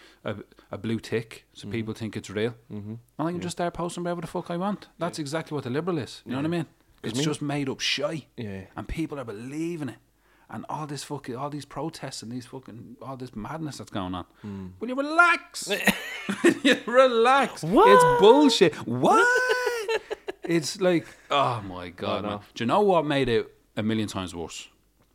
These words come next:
Speaker 1: covid. I
Speaker 2: Oh,
Speaker 1: hate
Speaker 2: yeah,
Speaker 1: talking
Speaker 2: yeah.
Speaker 1: about covid.
Speaker 2: Yeah, yeah, yeah.
Speaker 1: covid.
Speaker 2: I hate talking about
Speaker 1: covid
Speaker 2: covid as
Speaker 1: brought
Speaker 2: well.
Speaker 1: them all out. Because
Speaker 2: Yeah.
Speaker 1: it gave it, uh, it made these fucking nutcases legit. It
Speaker 2: Yeah,
Speaker 1: gave it a bit
Speaker 2: yeah,
Speaker 1: of
Speaker 2: yeah, yeah.
Speaker 1: legitimacy.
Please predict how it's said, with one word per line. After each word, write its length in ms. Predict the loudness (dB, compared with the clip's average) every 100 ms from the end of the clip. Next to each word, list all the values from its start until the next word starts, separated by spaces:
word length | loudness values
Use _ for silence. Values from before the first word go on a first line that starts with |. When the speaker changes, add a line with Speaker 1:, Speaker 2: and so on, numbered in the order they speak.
| _ _
Speaker 1:
covid. 380 | -8 -8 -8 -18 _ _ _ _ _ _ _
I 60 | 0
Speaker 2:
Oh, 40 |
Speaker 1:
hate 60 | 0
Speaker 2:
yeah, 40 | 4
Speaker 1:
talking 260 | 2 2 -6
Speaker 2:
yeah. 80 |
Speaker 1:
about 80 | -8
covid. 380 | -6 -8 -8 -20 _ _ _
Speaker 2:
Yeah, 140 | -8 -6
yeah, 160 | -8
yeah. 200 | -12 -14
Speaker 1:
covid. 500 | -14 -8 -6 -8 -14 -20 _ -12
Speaker 2:
I 80 |
hate 160 | -10 -10
talking 200 | -12 -14
about 100 | -10
Speaker 1:
covid 180 | -4 -2
Speaker 2:
covid 60 |
as 60 | 0
Speaker 1:
brought 100 | -2
Speaker 2:
well. 80 | -2
Speaker 1:
them 80 | -4
all 140 | -6
out. 100 | -8 _ _ _ _ _
Because 320 | -10 -6 -4
Speaker 2:
Yeah. 60 | -6
Speaker 1:
it 140 | -6
gave 360 | -6 -4 -4 -6
it, 220 | -8 -10 _ _ _ _ _ _ _
uh, 220 | -12 -10 -12
it 160 | -10 -8
made 260 | -4 -4 -2
these 360 | -4 -6 -8
fucking 640 | -8 -10 -8 -10 -10 -12 -10
nutcases 560 | -10 -10 -10 -10 -10 -14
legit. 320 | -14 -14 -14 _ _ _ _ _
It 80 | -8
Speaker 2:
Yeah, 80 | -4
Speaker 1:
gave 300 | -2 -2 -2
it 80 | -4
a 60 | -8
bit 240 | -6 -8
Speaker 2:
yeah, 60 | -8
Speaker 1:
of 200 | -10 -14
Speaker 2:
yeah, 180 | -16 -16 -14
yeah. 120 | -16 -18 _
Speaker 1:
legitimacy. 580 | -12 -10 -12 -12 -18